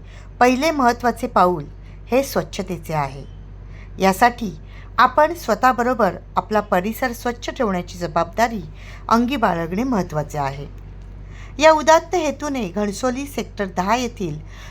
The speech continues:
मेघमल्हार गृहसंकुलातील पाच हजार नागरिकांनी एकत्रित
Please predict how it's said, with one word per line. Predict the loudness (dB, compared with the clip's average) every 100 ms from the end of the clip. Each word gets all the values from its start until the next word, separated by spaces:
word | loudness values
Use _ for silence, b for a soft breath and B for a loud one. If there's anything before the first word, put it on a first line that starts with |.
| B
मेघमल्हार | 2 4 4 4 4 6 6
गृहसंकुलातील | 4 2 2 2 0 0 2 2 2 -4 -6 -8 B B B 2
पाच | 6 6 6
हजार | 2 4 4
नागरिकांनी | 4 0 0 2 2 2 -4 -6
एकत्रित | -4 -2 -2 -4